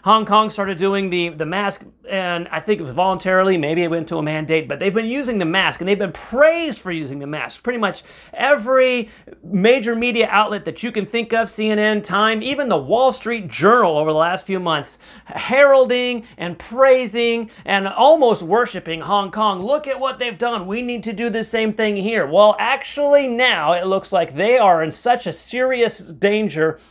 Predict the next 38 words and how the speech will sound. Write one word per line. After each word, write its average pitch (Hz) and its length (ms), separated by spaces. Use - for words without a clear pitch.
They're 262 220
concerned 170 500
about 165 320
it 165 160
being 214 260
the 175 80
most 185 440
serious 208 460
that 202 120
it 170 60
has 165 220
been 220 260
so 214 300
far. 233 640
Concerned 208 420
that 170 220
possibly 196 560
they're 208 180
actually 214 360
going 208 240
to, 170 340
um, 165 280
experience 180 720
what 175 180
we've 190 160
been 226 140
trying 226 220
to 220 100
avoid 165 320
this 135 140
whole 214 180
time, 147 380
the 180 100
overrunning 214 640
of 170 120
the 147 60
healthcare 165 500
system. - 480